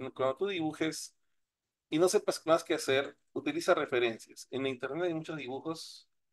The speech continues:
los cuales puedes tomar a tu favor, ¿no? Por eso aquí, mira, viendo la imagen de acá puedo hacer, puedo hacer otra cosa, ¿no? Puedo borrar también lo que estoy haciendo acá. Mira, por ejemplo, aquí todo está yendo bien, ¿no? Esto puedo borrarlo, también ustedes pueden hacerlo.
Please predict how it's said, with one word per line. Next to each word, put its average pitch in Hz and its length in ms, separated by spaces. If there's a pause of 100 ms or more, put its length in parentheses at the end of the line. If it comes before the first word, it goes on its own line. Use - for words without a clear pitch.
(600)
los 123 120
cuales 147 260
puedes 147 320
tomar 127 320
a 131 100
tu - 80
favor, 120 500
¿no? 120 180
Por 123 180
eso 139 180
aquí, 135 420 (1900)
mira, 131 400 (100)
viendo 202 240
la 170 80
imagen 165 340
de 123 60
acá 180 160
puedo 190 160
hacer, 180 180 (280)
puedo 190 140
hacer 180 220
otra 175 240
cosa, 208 300
¿no? 165 140
Puedo 202 200
borrar 180 320
también 139 240
lo 131 60
que 123 60
estoy 131 200
haciendo 123 240
acá. 120 160
Mira, 117 140
por 131 100
ejemplo, 185 140
aquí 180 340
todo 170 140
está 151 140
yendo 135 280
bien, 113 240
¿no? 123 120
Esto - 200
puedo 202 160
borrarlo, 127 640
también 127 300
ustedes 135 280
pueden 127 280
hacerlo. 120 520